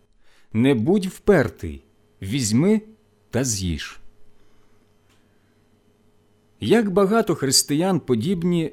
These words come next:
до вередливих дітей, котрі шукають тільки ласощів,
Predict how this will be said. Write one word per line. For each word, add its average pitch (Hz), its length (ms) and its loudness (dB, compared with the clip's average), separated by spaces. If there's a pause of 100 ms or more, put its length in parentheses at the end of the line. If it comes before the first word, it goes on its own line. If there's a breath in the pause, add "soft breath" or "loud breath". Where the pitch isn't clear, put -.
до 123 220 0
вередливих 151 600 2
дітей, 139 520 -2 (200)
котрі 165 320 0
шукають 170 760 -2
тільки 165 360 0
ласощів, 117 720 -4